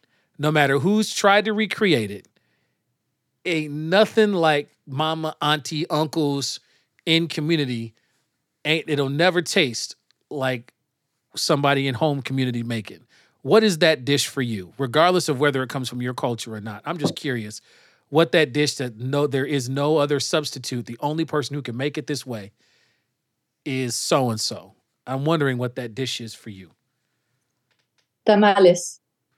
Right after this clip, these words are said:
Speaker 1: <laughs>
Speaker 2: Tamales.
Speaker 1: Yeah?
Speaker 2: Tamales. No matter
Speaker 1: Who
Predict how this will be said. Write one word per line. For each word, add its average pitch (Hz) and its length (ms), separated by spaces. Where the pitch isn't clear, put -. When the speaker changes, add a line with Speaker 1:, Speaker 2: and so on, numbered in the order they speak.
Speaker 1:
<laughs> - 580
Speaker 2:
Tamales. 180 720
Speaker 1:
Yeah? 120 280
Speaker 2:
Tamales. 180 640
No 202 260
matter 208 480
Speaker 1:
Who 247 600